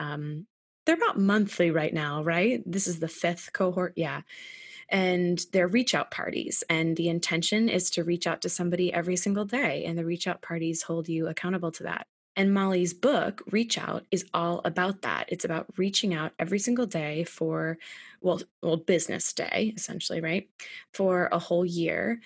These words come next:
and the opportunities and connections and collaboration that comes with that. So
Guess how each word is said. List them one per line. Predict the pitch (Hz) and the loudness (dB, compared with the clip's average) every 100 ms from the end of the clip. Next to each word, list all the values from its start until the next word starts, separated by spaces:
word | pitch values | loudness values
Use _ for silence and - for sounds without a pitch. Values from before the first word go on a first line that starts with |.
| - - _ | -18 -20 _
and | 202 196 202 196 - | 2 4 6 4 0
the | 175 196 | -2 -2
opportunities | 196 190 208 - 185 175 196 202 233 | -2 -2 -2 0 0 2 2 2 2
and | - 196 | 2 0
connections | 185 180 165 - - 202 214 220 - - | 0 -2 -2 -2 0 2 2 2 0 0
and | 185 180 170 - | 0 0 0 -4
collaboration | - 180 170 170 170 170 - 196 190 | -4 -2 -2 -2 -2 0 2 2 2
that | 185 180 | 0 -4
comes | - 214 247 | -2 0 0
with | 247 233 | -2 -4
that. | 156 - - | -6 -6 -2
So | - 247 233 226 | 2 4 6 4